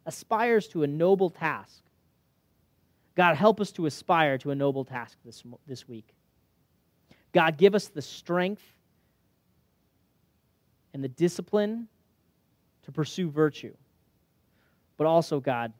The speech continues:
give us, give us the ability, the willingness to repent when we mess up. Lord God, we don't do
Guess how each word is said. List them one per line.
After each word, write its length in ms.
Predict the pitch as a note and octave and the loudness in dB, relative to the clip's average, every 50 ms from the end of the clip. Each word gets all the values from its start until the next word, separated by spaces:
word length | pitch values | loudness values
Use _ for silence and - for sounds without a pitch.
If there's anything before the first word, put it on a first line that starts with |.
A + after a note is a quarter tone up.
| _ _ _ _ _ _ _ _ _ - | _ _ _ _ _ _ _ _ _ 2
give 140 | F3+ F3 | 2 2
us, 200 | E3+ D#3+ - - - - - E3 D3 D3 C#3+ D3 | 2 -2 -6 -14 -18 -20 -20 -20 -20 -20 -2 0
give 180 | F3 F3 F3 | 0 2 2
us 160 | F#3+ F3 - - | 0 -2 -4 -6
the 340 | - D3 C#3 C3+ C3 B2+ B2 - _ _ _ _ _ _ _ _ _ _ _ _ _ _ _ _ _ _ _ _ _ _ _ _ _ _ _ _ _ _ _ _ _ _ | -6 -4 -4 -4 -4 -6 -10 -14 _ _ _ _ _ _ _ _ _ _ _ _ _ _ _ _ _ _ _ _ _ _ _ _ _ _ _ _ _ _ _ _ _ _
ability, 680 | C#3+ C3+ C#3 D#3+ D#3+ D#3+ F#3 F#3+ F#3 G#3 A3 A#3 A#3 A3+ - _ _ _ _ _ | -14 -10 0 2 4 4 4 4 2 0 -4 -6 -8 -10 -14 _ _ _ _ _
the 120 | C3+ C3+ C3+ | -6 -6 -6
willingness 760 | C3 C#3 D3 E3+ F#3 F#3+ G3+ G3+ G3+ G3+ G3+ F#3+ - - - _ _ _ _ _ _ | -4 -2 0 0 0 0 -2 -2 -4 -4 -6 -6 -8 -14 -20 _ _ _ _ _ _
to 100 | - D3 | -12 -8
repent 520 | C3+ C3 B2 - - - - D3 A#2+ G2 - _ _ _ _ _ _ _ _ _ _ _ _ _ | -6 -6 -6 -8 -10 -10 -8 -8 -8 -10 -14 _ _ _ _ _ _ _ _ _ _ _ _ _
when 140 | C#3 C#3 C#3+ | -12 -8 -6
we 140 | C#3+ C#3 | -6 -4
mess 320 | C#3 C#3 C#3 C3 B2 - - | -4 -4 -6 -6 -8 -10 -16
up. 140 | G#2+ - _ _ _ _ _ _ _ _ _ _ _ _ _ _ _ _ _ _ _ _ _ _ _ _ _ _ _ _ _ _ _ _ | -20 -20 _ _ _ _ _ _ _ _ _ _ _ _ _ _ _ _ _ _ _ _ _ _ _ _ _ _ _ _ _ _ _ _
Lord 200 | D#3+ D#3 D#3+ D3 | 0 2 2 2
God, 240 | D3 E3 D3+ D#3 D#3 | 2 0 0 0 -2
we 120 | E3+ G#3 | 0 0
don't 220 | G#3+ A3 G#3 F#3 C#3 | 0 0 0 0 -2
do 200 | - F3 E3 | -4 -6 -6